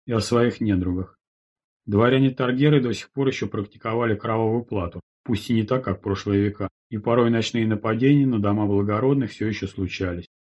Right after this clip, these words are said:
Правда, не верилось, что враги решат связаться с Василисками. Абоми убрал засов и резко распахнул дверь. Перед их глазами предстала ужасающая картина. На мостовой в четырёх шагах от двери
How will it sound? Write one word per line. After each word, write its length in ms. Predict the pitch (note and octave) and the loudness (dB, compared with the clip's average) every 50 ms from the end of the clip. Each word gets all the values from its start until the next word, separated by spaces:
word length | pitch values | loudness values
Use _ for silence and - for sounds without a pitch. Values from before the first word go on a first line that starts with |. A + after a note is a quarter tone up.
| _ - | _ -4
Правда, 280 | - G#2 G2 G2+ G2+ | 0 2 4 4 6
не 160 | G2+ G2+ G2+ G#2 | 6 6 6 4
верилось, 380 | A2 A#2+ B2 B2 G#2+ G2 G2 | 4 2 2 2 0 0 -2
что 200 | - - - G#2+ | -4 -6 -6 -4
враги 320 | G#2 G#2 G2+ G2+ G#2+ A#2+ B2 | -2 0 0 0 0 0 0
решат 380 | A2 G2+ G2+ - A#2 A2 G2+ | 0 -2 -4 -4 -6 -8 -6
связаться 460 | - - G2+ G2+ G#2 G2+ F#2 - G2 | -6 -4 -2 -2 0 -2 -4 -4 -6
с 80 | F#2+ - | -8 -6
Василисками. 720 | G#2 G2 - A2+ G#2+ G2+ F2 E2+ - - - F#2+ G2 F#2+ - _ _ _ _ _ _ _ _ _ _ _ _ _ _ _ _ | -6 -6 -4 -2 -2 -2 -4 -6 -8 -12 -12 -10 -10 -12 -14 _ _ _ _ _ _ _ _ _ _ _ _ _ _ _ _
Абоми 400 | - A2+ G#2+ A2 A#2+ B2 A2+ A2 | -2 0 2 4 6 6 6 6
убрал 320 | G#2 G#2 G2+ G#2+ G#2+ G2+ G2 | 4 4 4 2 2 2 2
засов 460 | F#2+ G#2 G#2 - - F3 E3 - - | 2 0 -2 -4 -4 -4 -2 0 0
и 40 | G#2+ | 0
резко 300 | G#2+ B2 B2 - - G2 | 0 0 -2 -4 -6 -8
распахнул 500 | F#2+ - - G2+ F#2+ - - G2+ F#2+ F#2 | -8 -8 -8 -12 -10 -6 -4 -4 -2 -2
дверь. 280 | F#2+ F2+ F2 F2 F2+ | -2 -4 -4 -6 -8
Перед 280 | - - G2 G#2 G#2+ A2 | -10 -8 -4 -2 0 0
их 140 | A2+ A2+ A2+ | 0 0 2
глазами 440 | A2+ A2 A2 G#2+ A2+ C3 C3 B2+ | 2 0 0 0 0 0 0 -2
предстала 500 | A#2+ - A#2 A2+ - - - A#2+ A#2+ B2 | -2 -4 -8 -10 -8 -6 -4 -4 -2 -2
ужасающая 800 | B2 A#2 G#2+ G2+ G#2 G2+ - - G#2 G2+ G2+ F#2+ - - - G2+ | -2 -2 -2 -2 -2 -2 -4 -2 0 0 0 0 0 -2 -4 -4
картина. 640 | G2 - - G2+ G2 G2 - - G2 F#2+ F#2 G2 - _ _ _ _ _ _ _ _ _ _ _ _ _ _ _ _ - | -4 -4 -6 -8 -8 -8 -6 -6 -6 -6 -6 -8 -14 _ _ _ _ _ _ _ _ _ _ _ _ _ _ _ _ -2
На 120 | G#2+ G#2+ | 0 2
мостовой 500 | A2+ A#2 - - - A#2 A#2+ C3 D3 D3+ | 2 0 -2 -2 -2 0 2 4 4 4
в 40 | D3 | 2
четырёх 400 | - - - - G#2+ A2 G2+ G#2 | -2 -6 -8 -6 -4 -4 -4 -4
шагах 400 | - - G#2+ G#2 G#2 G2+ - - | -6 -6 -4 -2 -2 -4 -4 -4
от 160 | G#2 G2+ G#2 | -6 -4 -2
двери 420 | G#2 G#2+ A#2 B2+ C3 C3 B2 A#2+ | -2 0 2 2 2 2 -2 -8